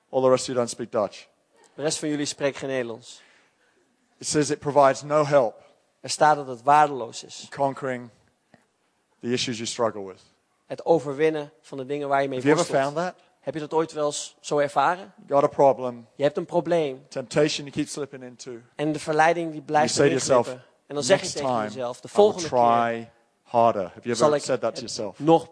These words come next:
Speaker 2: meer
Speaker 1: Right.
Speaker 2: proberen.
Speaker 1: I've, I've done that. I
Speaker 2: Ik heb dat
Speaker 1: try
Speaker 2: gedaan.
Speaker 1: hard. And even as you're saying it, it,
Speaker 2: En zelfs
Speaker 1: it
Speaker 2: wanneer je het zegt,
Speaker 1: it's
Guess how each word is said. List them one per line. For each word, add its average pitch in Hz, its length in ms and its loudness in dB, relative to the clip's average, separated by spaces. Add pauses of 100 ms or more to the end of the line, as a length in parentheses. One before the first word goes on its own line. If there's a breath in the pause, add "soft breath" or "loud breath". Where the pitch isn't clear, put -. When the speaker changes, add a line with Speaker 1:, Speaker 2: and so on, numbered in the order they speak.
(120)
Speaker 2:
meer 151 320 -6
Speaker 1:
Right. 113 120 -8
Speaker 2:
proberen. 123 380 0 (100)
Speaker 1:
I've, 127 260 -2
I've 120 120 0
done 123 200 0 (140)
that. 117 160 -4 (100)
I - 40 -8
Speaker 2:
Ik 139 80 -10
heb 160 120 -2
dat 143 120 -10
Speaker 1:
try - 120 -14
Speaker 2:
gedaan. 127 380 6
Speaker 1:
hard. 123 260 -4 (180 soft breath)
And 123 100 -10
even 190 200 0
as 196 120 2
you're 156 140 -2
saying 175 360 -4
it, 123 140 -6
it, 135 120 -8 (260 soft breath)
Speaker 2:
En - 100 -10
zelfs 214 200 4
Speaker 1:
it 156 60 2
Speaker 2:
wanneer 214 180 4
je 185 60 2
het 170 120 -2
zegt, 180 340 2 (220)
Speaker 1:
it's - 300 -12